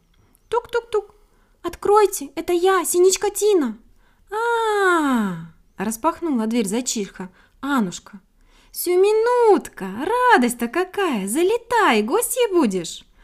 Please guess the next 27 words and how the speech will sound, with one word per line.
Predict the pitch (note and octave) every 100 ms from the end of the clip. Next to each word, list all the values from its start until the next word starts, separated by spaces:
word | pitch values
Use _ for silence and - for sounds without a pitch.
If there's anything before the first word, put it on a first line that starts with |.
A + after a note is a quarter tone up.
| - - -
Спасибо, | - G4+ G4+ G#4
спасибо, | E4 - F#4+ G4+ E4
только | F4 F4 G4
некогда | G4 G4 F4+ F#4
мне | F#4
гостевать. | F4+ F4+ G4 F4 C#4 - - - _
Надо | F4 E4+ F4+
волка | F4 F4+
Гаврилу | E4 F4 F4 E4+ E4
из | D4+
беды | E4+ F4+
выручать. | E4+ F4 E4+ F4 D4 B3 - _
Он | C#4+ C#4
во | D4
враг | C#4+ D4+ D4+ D#4
угодил, | C#4+ D4+ D4 D4+
ногу | D#4 D4
сломал. | D4 D#4 C#4+ C4+ A#3+
Собирайся. | B3 D4+ F#4 F4 D4 - B3 A#3 - - _ _ _ _ _ _ _
Да | B3+ D4
всех, | - F4 F4+
кто | -
в | D4
доме | D4+ D4+ C4+
есть, | A#3+ A3+ -
прихвати. | D#4 - E4 - C#4 G#3 - _ _ _ _ -
Волка? | D3 D#3+ F3+ E4 -